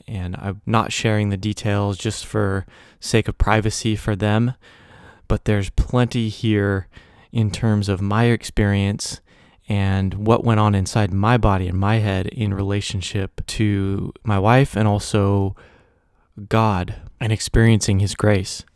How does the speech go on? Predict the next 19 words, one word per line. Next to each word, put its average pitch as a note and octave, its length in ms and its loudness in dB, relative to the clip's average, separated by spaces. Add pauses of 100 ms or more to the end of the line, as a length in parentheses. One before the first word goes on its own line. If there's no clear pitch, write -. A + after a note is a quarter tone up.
(520)
So, - 520 0 (180)
oh, C3 220 8
and G#2+ 280 2
this G#2 100 -2
also B2+ 300 4
kind A#2 220 2
of G2 200 2 (120)
comes A#2+ 260 4
on A2+ 120 6
the G#2 60 2
coattails A2 580 0
of G#2 100 2
my G2+ 100 2
last G#2+ 400 2
episode G2+ 400 0
when G2+ 160 0
I G2 60 0
talked - 280 -4
about G2+ 400 0